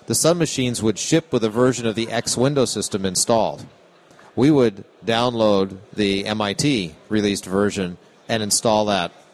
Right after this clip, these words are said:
over top of what came from Sun. Why? It actually was faster and better <laughs> than what they would ship, because whatever they would ship was the X-, M I T X Window system from six months ago.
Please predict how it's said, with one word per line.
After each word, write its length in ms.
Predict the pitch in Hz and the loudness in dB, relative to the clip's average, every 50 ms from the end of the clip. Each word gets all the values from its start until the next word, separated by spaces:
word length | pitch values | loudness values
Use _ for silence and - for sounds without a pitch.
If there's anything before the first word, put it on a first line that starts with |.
| - - _ - - | -20 -20 _ -10 -6
over 220 | - 113 95 101 101 | -4 -4 -4 -4 -4
top 360 | - 123 127 120 113 113 - | -2 0 0 2 0 0 -2
of 160 | 98 90 - | -4 -4 -4
what 160 | 101 101 90 | -4 -6 -6
came 200 | - - 98 87 | -6 -8 -8 -8
from 160 | 82 - 90 | -8 -8 -6
Sun. 320 | - - 151 147 117 76 67 - - _ - - - - - | -4 -2 -2 -2 -4 -6 -10 -14 -20 _ -20 -20 -20 -18 -8
Why? 540 | - 95 98 95 92 92 98 117 135 135 120 - - | -2 0 2 2 2 0 -2 -4 -6 -6 -8 -10 -6
It 80 | 104 | -2
actually 260 | 107 117 123 - 123 | -2 -2 -2 -2 -2
was 160 | 104 95 90 - | -2 -2 -4 -4
faster 520 | - 107 101 101 104 104 - - 98 92 | -2 -2 0 0 0 -2 -2 -2 -4 -4
and 140 | 87 82 85 | -4 -2 -2
better 400 | 98 117 110 92 87 92 - - - - - - - | 0 0 0 -2 -4 -8 -10 -12 -16 -20 -20 -20 -20
<laughs> 260 | - - - - - | -20 -20 -20 -8 -4
than 120 | - 117 110 | -2 0 2
what 160 | 113 107 - | 0 0 2
they 120 | 120 110 | 2 0
would 160 | 104 104 107 | 0 0 -2
ship, 300 | - - - 220 160 98 - - - - _ - | 0 2 2 2 2 2 -4 -8 -20 -14 _ -6
because 240 | 147 - 160 135 | -2 0 0 0
whatever 300 | 127 139 139 170 202 196 | 0 0 0 0 0 2
they 140 | 190 165 165 | 2 2 2
would 180 | 156 147 135 - | 2 0 -2 -2
ship 500 | - - 196 202 151 - - 120 110 - | -2 0 0 0 0 -2 -6 -12 -4 2
was 140 | 139 139 127 | 2 2 2
the 160 | - 139 139 | 2 2 0
X-, 160 | 147 156 - - | 0 0 -2 0
M 160 | - 156 160 | 0 2 2
I 120 | 160 151 143 | 2 2 0
T 220 | - - 147 151 | 0 -2 -2 0
X 180 | 143 147 139 - | 0 -2 0 2
Window 200 | 156 175 185 175 | 2 2 2 2
system 260 | - 151 127 - 131 | 2 0 -2 -4 -4
from 80 | 131 127 | -4 0
six 340 | - - 170 165 - - - | 2 2 2 2 0 -2 -2
months 260 | 160 180 220 220 - | 0 0 0 0 0
ago. 320 | 156 123 113 90 76 - | 0 0 0 -2 -2 -4